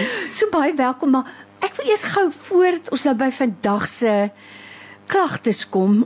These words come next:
of, eh, nie altyd klagtes nie, weet jy, mense wat raad soek, nee, ons gaan nou-nou daaroor praat. Wie, ek was nou so opgewonde. Ek is elke keer opgewonde as ek sien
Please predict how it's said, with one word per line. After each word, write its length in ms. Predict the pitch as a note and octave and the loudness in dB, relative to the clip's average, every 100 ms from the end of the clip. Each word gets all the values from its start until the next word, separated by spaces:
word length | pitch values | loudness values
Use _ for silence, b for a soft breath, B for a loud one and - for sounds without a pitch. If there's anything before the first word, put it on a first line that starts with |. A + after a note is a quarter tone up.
| - | 2
of, 280 | A#3 - - B B - - | 0 0 -12 B B -14 -2
eh, 220 | A3 A3+ | 0 0
nie 420 | B3 C#4+ A#4+ C#5 - | -2 -4 -4 -2 0
altyd 300 | E4+ G#4 G4 | 0 0 -2
klagtes 440 | - C#4+ B3 C#4 - | 0 0 0 -2 0
nie, 80 | E4 | 2
weet 200 | D#4+ D#4+ | 2 2
jy, 80 | F4 | 4
mense 260 | D4 D4 | 4 2
wat 240 | D#4+ E4 C4+ | 0 0 -2
raad 440 | F3+ F#3 G3 G3 | -2 0 0 -2
soek, 240 | - F3 - | -8 -10 -4
nee, 120 | C4 | -4
ons 120 | C4 | -2
gaan 160 | - G#3+ | 0 2
nou-nou 280 | G3+ B3+ G#3 | 4 2 2
daaroor 380 | E3 E3+ F3+ F3 | 0 0 -4 -6
praat. 220 | C#3+ A#2+ - - - B B B B B B | -6 -6 -10 -20 -20 B B B B B B
Wie, 180 | D#4 G4 | 2 4
ek 200 | D#4+ - | 2 0
was 140 | E4 - | -2 0
nou 140 | B3+ | 0
so 460 | A#3+ - D#4+ D#4 D4+ - | 0 0 4 6 4 2
opgewonde. 520 | C4 - B3 G#3 G#3 - | -4 -4 0 0 0 0
Ek 140 | E4+ G#4+ | -2 0
is 80 | - C4 | -2 -2
elke 220 | B3+ C4 | -4 -4
keer 160 | - - | -2 0
opgewonde 480 | G#3 - G#3+ F#3+ F#3+ | -2 -2 0 2 0
as 140 | F#3+ - | 0 -4
ek 120 | A#3 | -6
sien 400 | - D#4 C#4 C4 | -2 4 6 6